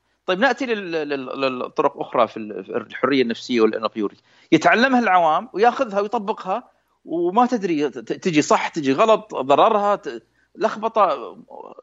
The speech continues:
و-، وهنا ال-، هنا الم-، هنا الضرر، هنا المشكلة الكبيرة. لذلك أنا أحذر من استعمال مثل هذه الطرق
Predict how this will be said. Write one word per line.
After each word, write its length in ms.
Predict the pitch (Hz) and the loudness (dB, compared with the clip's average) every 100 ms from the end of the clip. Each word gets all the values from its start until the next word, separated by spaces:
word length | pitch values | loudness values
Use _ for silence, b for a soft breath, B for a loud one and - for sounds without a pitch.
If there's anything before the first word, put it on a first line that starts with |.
| - | -18
و-، 400 | - 156 131 147 | -2 2 4 2
وهنا 240 | 175 262 | 4 4
ال-، 160 | 220 156 | 4 2
هنا 180 | 247 | 4
الم-، 160 | 208 165 | 4 0
هنا 220 | 151 220 | 0 0
الضرر، 400 | 160 160 165 104 | 2 2 2 0
هنا 140 | 135 160 | -4 -6
المشكلة 420 | 117 - - 104 | -6 -8 -4 -4
الكبيرة. 440 | - 101 92 - B B B B - | -4 -2 0 -2 B B B B -2
لذلك 400 | - 202 220 214 | 4 6 6 6
أنا 200 | 190 175 | 4 4
أحذر 460 | 165 233 185 180 160 | 2 0 0 -2 -2
من 120 | 156 | -4
استعمال 560 | 143 - 131 196 170 | -8 -10 -2 2 2
مثل 240 | 185 190 180 | 0 -4 -2
هذه 160 | 175 | -2
الطرق 460 | 147 - 123 131 _ | -4 -4 -6 -6 _